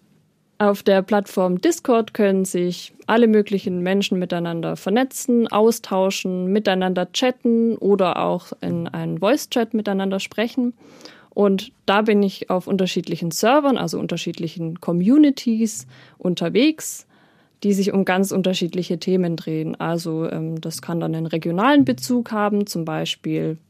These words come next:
ein bayernweiter Server, eine bayernweite Gruppe von Menschen, die sich dort treffen und austauschen. Oder auch eine Gruppe zum Thema Studium oder mentale Gesundheit und, und, und. Also da gibt es ganz viele verschiedene Gruppen.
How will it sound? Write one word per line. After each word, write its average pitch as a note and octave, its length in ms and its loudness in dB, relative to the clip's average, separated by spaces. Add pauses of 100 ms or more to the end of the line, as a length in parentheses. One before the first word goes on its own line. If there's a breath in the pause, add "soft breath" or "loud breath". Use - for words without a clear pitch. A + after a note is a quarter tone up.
(120)
ein D#3+ 240 -4
bayernweiter G#3 840 4
Server, G3+ 420 2
eine E3+ 160 -4
bayernweite F3 640 0
Gruppe C#4 440 2
von F#3 180 -4
Menschen, F#3+ 380 -2
die E3+ 100 -4
sich - 220 -10
dort D#3+ 180 -8
treffen E3+ 280 -6
und D#3+ 100 -8
austauschen. G#3 880 -2 (480 loud breath)
Oder G3+ 480 6
auch F3+ 300 0
eine F3 600 -4
Gruppe F#3+ 340 -2
zum E3 320 -4
Thema E3 300 -6
Studium G3 720 0 (360 soft breath)
oder G3 200 6
mentale E3+ 460 -2
Gesundheit E3 640 -6
und, F3+ 180 0
und, E3+ 200 -4
und. - 260 -8
Also G3 180 2
da F#3+ 120 2
gibt F#3+ 180 -2
es - 100 -10
ganz G#3+ 260 4
viele F#3+ 260 2
verschiedene F#3 420 -2
Gruppen. E3+ 400 -8